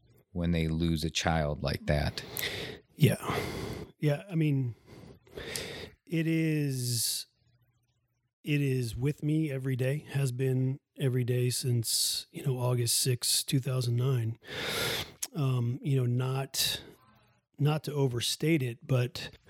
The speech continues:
Speaker 2: you know, not an hour goes by that I don't think about it.
Speaker 1: Mm-hmm.
Speaker 2: Um, on some level, um, whether it's a nice thought or whether it's a sad,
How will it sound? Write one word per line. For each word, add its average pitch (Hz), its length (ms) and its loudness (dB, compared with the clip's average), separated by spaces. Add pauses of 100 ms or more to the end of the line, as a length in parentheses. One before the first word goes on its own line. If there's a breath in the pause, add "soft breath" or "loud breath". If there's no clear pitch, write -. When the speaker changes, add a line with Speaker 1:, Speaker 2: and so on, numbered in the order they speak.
(300 loud breath)
Speaker 2:
you 170 120 6
know, 127 140 4
not 143 280 2
an 127 80 2
hour 131 300 2
goes 113 180 0
by 113 220 0
that 113 100 2
I 120 60 4
don't 113 180 0
think 127 160 4
about 104 280 0
it. 113 120 0 (240)
Speaker 1:
Mm-hmm. 82 360 2
Speaker 2:
Um, 135 120 2
on 127 160 2
some 135 320 2
level, 117 520 -2 (160)
um, 117 440 2
whether 123 320 4
it's 117 220 0
a 110 260 0
nice 123 480 4
thought 135 320 0
or 135 80 4
whether 120 240 0
it's 113 140 -2
a 117 40 -2
sad, 123 600 2